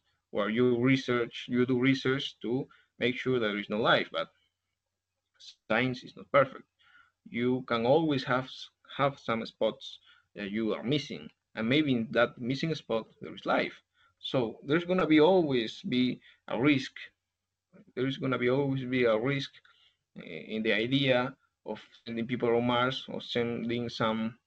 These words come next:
organic components to Mars. And the, the, the final judgment for this is gonna be upon on what the,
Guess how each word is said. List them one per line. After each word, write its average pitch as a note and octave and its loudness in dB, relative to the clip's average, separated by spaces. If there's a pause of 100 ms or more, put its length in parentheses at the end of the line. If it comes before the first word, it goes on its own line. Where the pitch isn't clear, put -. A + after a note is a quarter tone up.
(480)
organic A#2+ 0 (120)
components A2+ 0 (560)
to A2+ -8
Mars. A2+ -4 (580)
And A2+ 6
the, G#2+ 2 (400)
the, G#2+ 2 (520)
the B2+ -6
final C3+ 4
judgment C3 -2
for C3 -6
this C3+ 0 (460)
is F2+ -10
gonna A#2 0
be B2 2
upon A#2+ 0
on A#2 -4 (280)
what A#2 2
the, G#2 0